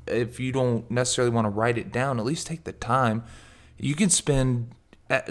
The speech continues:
like, this is one of the things that I do, and this is probably why my car battery dies. Um, but whenever I'm done driving from a certain place, I like to allot myself time to just sit there and think, or to be able to do whatever I want to, especially if it's at the end of the day.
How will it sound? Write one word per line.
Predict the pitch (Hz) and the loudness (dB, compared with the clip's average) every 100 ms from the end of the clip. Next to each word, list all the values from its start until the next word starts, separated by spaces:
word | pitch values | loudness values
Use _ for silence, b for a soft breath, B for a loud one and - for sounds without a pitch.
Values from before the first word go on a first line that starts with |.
| 113 | -2
like, | 127 120 104 127 | 4 4 2 0
this | 156 196 | 2 4
is | 170 | 4
one | 151 | 4
of | 139 | 4
the | 123 | 4
things | 123 117 | 4 2
that | 117 | 2
I | 107 107 | 2 4
do, | 117 127 151 139 | 6 6 4 0
and | 113 110 110 107 | 0 2 2 2
this | 120 | 0
is | 120 | 0
probably | - 110 107 | 2 4 4
why | |
my | 101 98 | 2 0
car | - 104 | 0 0
battery | 101 104 110 107 | 2 2 2 2
dies. | 113 117 120 - B B B B | 2 2 0 -6 B B B B
Um, | - 104 98 101 - - | 4 4 4 -2 -8 0
but | 120 120 | 2 2
whenever | - 123 123 127 131 | 2 4 4 6 6
I'm | 127 131 127 | 6 4 4
done | 120 120 127 123 | 6 6 6 2
driving | 117 120 120 123 151 165 170 b b | 2 6 6 4 2 2 0 b b
from | - 135 | -2 2
a | 139 | 4
certain | 151 143 139 | 6 6 6
place, | 143 143 | 4 6
I | 131 | 6
like | 123 123 | 6 4
to | - 120 | 4 2
allot | 107 107 110 | 4 4 4
myself | 113 113 117 113 | 4 2 2 0
time | - 110 120 135 151 b b b b b | 0 2 2 0 -6 b b b b b
to | - | -6
just | 117 120 - | 0 2 2
sit | 104 | 0
there | 110 | 0
and | 107 | -2
think, | 104 101 - - _ b b - | -4 -8 -14 -20 _ b b -2
or | 117 | 0
to | |
be | 110 | 2
able | 113 113 | 2 2
to | 107 | 0
do | 117 113 | 2 2
whatever | 107 107 107 | 2 0 2
I | 104 | 2
want | 110 104 | 0 -2
to, | - 104 | -4 -6
especially | - 123 127 | 0 2 2
if | 120 | 0
it's | 120 | -2
at | 110 | -2
the | 104 | -2
end | 107 107 | -2 -2
of | |
the | 101 | -2
day. | 107 120 107 104 | 4 4 4 0